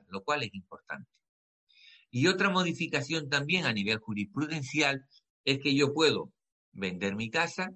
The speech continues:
tengo un dinero, hago con ese dinero lo que me venga en gana, reinvierto y la reinversión la hago con hipoteca.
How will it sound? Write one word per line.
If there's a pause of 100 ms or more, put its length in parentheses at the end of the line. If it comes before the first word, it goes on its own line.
(220)
tengo
un
dinero,
hago
con
ese
dinero
lo
que
me
venga
en
gana, (560)
reinvierto
y
la
reinversión
la
hago
con
hipoteca.